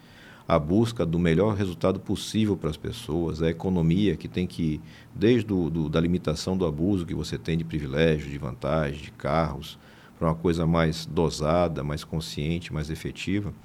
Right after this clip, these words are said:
tudo isso gera um espaço e um ambiente pra desenvolvimento do Estado.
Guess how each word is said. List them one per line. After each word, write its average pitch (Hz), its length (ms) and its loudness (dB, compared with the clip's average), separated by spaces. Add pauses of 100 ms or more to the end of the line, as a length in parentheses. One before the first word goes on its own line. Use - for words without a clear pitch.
(440)
tudo 110 160 4
isso 113 180 2
gera 104 160 6
um 107 40 2
espaço 92 460 0
e 98 40 0
um 98 40 2
ambiente 90 460 0
pra 92 180 -2
desenvolvimento 90 720 0
do 69 60 -6
Estado. - 400 -10